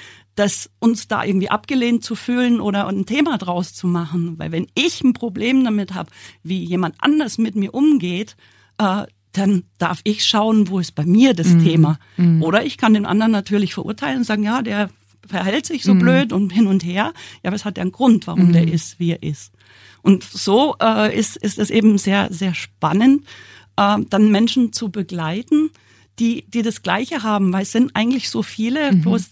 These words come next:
Speaker 1: unsere schnelle Stress und höher, schneller, weiter, äh, Gesellschaft lässt oft keine Zeit und dann doch wieder im Vergleich zu früher, wo ich Kind war, äh,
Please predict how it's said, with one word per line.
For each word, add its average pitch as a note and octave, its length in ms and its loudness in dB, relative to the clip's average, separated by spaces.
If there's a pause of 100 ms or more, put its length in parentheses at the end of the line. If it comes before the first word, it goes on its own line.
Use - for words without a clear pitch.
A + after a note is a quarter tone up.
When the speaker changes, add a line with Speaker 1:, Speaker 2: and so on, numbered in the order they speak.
(100)
Speaker 1:
unsere G#3 420 0
schnelle A3+ 680 -2 (280)
Stress - 760 -2
und G3+ 240 -2
höher, A#3 260 2
schneller, G3+ 440 0
weiter, G#3+ 580 -2
äh, G#3+ 200 0
Gesellschaft G#3 760 -2 (320)
lässt G#3+ 320 2
oft - 240 -2
keine F#3+ 320 0
Zeit - 580 -4 (160)
und A3 300 0
dann G#3+ 220 2
doch G#3 260 0
wieder B3+ 240 0
im G#3 80 -2
Vergleich G3 420 -6
zu - 140 -8
früher, B3 420 -2
wo G3+ 140 -2
ich - 160 -4 (160)
Kind A#3+ 280 0
war, A#3+ 260 -2 (360)
äh, G#3+ 260 2